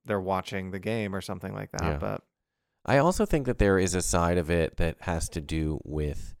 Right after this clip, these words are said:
Speaker 2: the way that we relate to each other and how we
Speaker 1: Mm-hmm.
Speaker 2: are willing to be intimate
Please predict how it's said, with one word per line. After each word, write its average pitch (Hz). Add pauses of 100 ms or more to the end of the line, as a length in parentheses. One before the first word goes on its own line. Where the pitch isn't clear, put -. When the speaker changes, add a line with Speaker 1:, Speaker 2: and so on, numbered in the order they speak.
(420)
Speaker 2:
the 73
way 80
that 73
we 78
relate 73
to -
each -
other 50
and 80
how 78
we 78
Speaker 1:
Mm-hmm. 71
Speaker 2:
are 65
willing 80
to -
be -
intimate 76